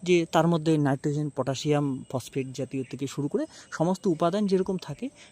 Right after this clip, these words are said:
ঠিক সেরকমই সমস্ত উপাদান মিলেই সেই, আহ, মানে খাবারটা তৈরি করা থাকবে, যেটা বানানো থাকে। মানে আমি যেমন এক্ষেত্রে ধরুন একটু, একটু গোবর সার, তার সঙ্গে একটু শিংকুচি, হাড় গুঁড়ো, আহ, ওখানে একটু ব্লাড মিল থাকে, আহ, লেদার মিল থাকে ওর মধ্যে, একটু নিম খোল থাকে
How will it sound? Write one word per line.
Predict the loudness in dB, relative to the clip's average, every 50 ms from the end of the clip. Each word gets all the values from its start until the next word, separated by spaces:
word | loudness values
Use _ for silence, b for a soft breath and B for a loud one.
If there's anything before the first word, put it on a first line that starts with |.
| B 4
ঠিক | 4 4 4 4
সেরকমই | 2 2 4 4 2 2 4 4 4 4
সমস্ত | 4 2 0 0 0 0 0 0
উপাদান | 0 2 2 2 2 2 2 2 0 -2 -4 -8 -8
মিলেই | -2 0 4 4 6 6 4 2 0 -4 B B B
সেই, | -2 2 2 2 2 2 0 0
আহ, | 2 2 2 2
মানে | 2 2 0 0 -2 -6 -6
খাবারটা | -4 -2 -2 0 0 -2 0
তৈরি | 2 2 2 2 2
করা | 2 2 0
থাকবে, | 0 -2 -4 -4 -2
যেটা | -4 -4 -2 -2 -2
বানানো | 0 0 0 0 0 -2
থাকে। | -2 -4 -6 -6 -6 -8 -10 B B B -6 -2
মানে | -2 0
আমি | 2 2 2 2 2
যেমন | 0 0 0 0
এক্ষেত্রে | -2 -2 -2 -2 -4 -2 -2 -4
ধরুন | -2 0 0 0 -2 -2 B B B B 0
একটু, | 0 0 0 -2 0 0
একটু | 0 0 0 2
গোবর | 4 4 4 4 2
সার, | 0 -2 -2 -2 -2 -2 B B B B B
তার | -4 -4
সঙ্গে | -2 0 0 0
একটু | 0 2 0 0 0 0 -2
শিংকুচি, | -2 0 0 0 2 0 -2 -2 -2 -2 -2 -2 B B B B B
হাড় | -2 0 2 2 2
গুঁড়ো, | 2 2 2 2 2 0
আহ, | 0 -4 -6 -4 -4 -4
ওখানে | 0 2 2 2
একটু | 2 2 2
ব্লাড | 2 4 4 2 4 2
মিল | 2 2 2
থাকে, | 0 -2 -2 0 0 0 0
আহ, | 0 -4 -6 -6 -6 -6 -4 -2 -2 0
লেদার | 2 2 4 6 4 4 4
মিল | 4 2 0
থাকে | -2 -4 -4 -4
ওর | -2 -2
মধ্যে, | -4 -4 -4 -2 -2 -2 -4 B B B B -8 -4
একটু | 0 2 4 4
নিম | 6 4 4 4
খোল | 2 0 -2 -2
থাকে | -2 -4 -6 -6 -6 -8